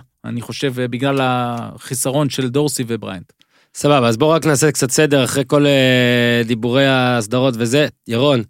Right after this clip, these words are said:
Speaker 1: שחרר
Speaker 2: אתה
Speaker 1: אותי.
Speaker 2: בינתיים משוחרר.
Speaker 1: תודה רבה.
Speaker 2: נתת את שלך.
Speaker 1: היה
Speaker 2: שלום,
Speaker 1: תענוג.
Speaker 2: צא לדרך.
Speaker 1: יאללה, ביי.
Speaker 2: תודה, תודה.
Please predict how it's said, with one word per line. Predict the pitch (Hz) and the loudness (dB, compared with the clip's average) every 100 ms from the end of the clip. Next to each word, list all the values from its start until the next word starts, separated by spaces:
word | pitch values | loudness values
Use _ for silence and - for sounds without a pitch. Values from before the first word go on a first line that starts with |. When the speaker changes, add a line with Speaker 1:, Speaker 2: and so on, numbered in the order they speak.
| _ _ - | _ _ -12
Speaker 1:
שחרר | - 127 156 | -8 0 2
Speaker 2:
אתה | 139 | 2
Speaker 1:
אותי. | 147 | 2
Speaker 2:
בינתיים | 143 - | 2 2
משוחרר. | - 107 131 156 160 - | 0 0 2 2 0 -4
Speaker 1:
תודה | 117 139 131 | -6 -4 -2
רבה. | 123 143 147 | 0 2 2
Speaker 2:
נתת | 165 | 2
את | 135 | 0
שלך. | 135 120 139 147 - 98 | 0 -2 0 0 -2 -10
Speaker 1:
היה | 117 120 | -10 -6
Speaker 2:
שלום, | 120 | -2
Speaker 1:
תענוג. | 123 139 147 | 0 2 0
Speaker 2:
צא | 120 | -2
לדרך. | 110 110 113 120 - | -2 -2 -4 -8 -12
Speaker 1:
יאללה, | 107 104 | -16 -14
ביי. | 101 101 107 _ _ | -16 -18 -20 _ _
Speaker 2:
תודה, | 107 113 | -4 -4
תודה. | 110 107 117 | -2 -2 0